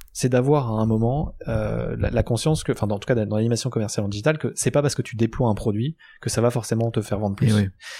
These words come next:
Speaker 1: Et le, globalement, la différence de caste par rapport à, je pense, pas mal de solutions du marché, c'est pour ça aussi qu'on accélère beaucoup plus vite, je pense, que, que certaines solutions, c'est qu'on a compris qu'il fallait vendre des opérations clés en
Speaker 2: Clés
Speaker 1: main,
Speaker 2: en main, ouais.
Speaker 1: parce que nos clients aujourd'hui ne s-,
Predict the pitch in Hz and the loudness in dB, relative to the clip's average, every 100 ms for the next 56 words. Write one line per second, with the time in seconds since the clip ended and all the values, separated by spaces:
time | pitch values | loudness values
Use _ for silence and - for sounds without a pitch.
0 | - - 113 110 - 113 117 123 127 147 | -16 -2 0 0 0 2 4 4 4 4
1 | 147 135 135 147 107 120 131 127 117 117 | 4 2 2 2 0 0 -2 0 0 0
2 | 127 - 117 101 110 98 - 110 - 117 | 0 -2 -6 -4 -2 -2 -4 -6 -2 0
3 | 127 127 - 110 - 107 104 - 101 - | 2 0 -2 -4 -2 -4 -4 -4 -4 -6
4 | - - 139 120 - - 101 - 107 101 | -8 -2 0 0 -2 -6 -6 -2 -4 -2
5 | 101 113 - 117 - - 117 - 135 - | -6 -4 -2 -4 -4 -8 -6 -4 -4 -6
6 | - - - 110 - 113 135 - 113 110 | -10 -14 -4 -2 0 0 0 0 -4 -2
7 | 123 151 - - - - - 113 117 110 | -2 -4 -6 -18 -20 -16 -8 -2 0 2
8 | 110 127 - - - 107 - - - 117 | 2 0 -2 -4 -2 -4 -4 -10 -2 0
9 | 117 123 107 101 104 98 - 107 - - | 0 0 -2 -2 -2 -2 -4 -6 -8 -4
10 | 135 123 107 110 110 120 104 113 127 110 | 0 2 2 2 4 2 2 0 0 -2
11 | - - 135 135 123 110 101 107 147 165 | -2 0 2 4 4 2 0 0 -2 -2
12 | 120 113 98 - | -2 -2 -2 -8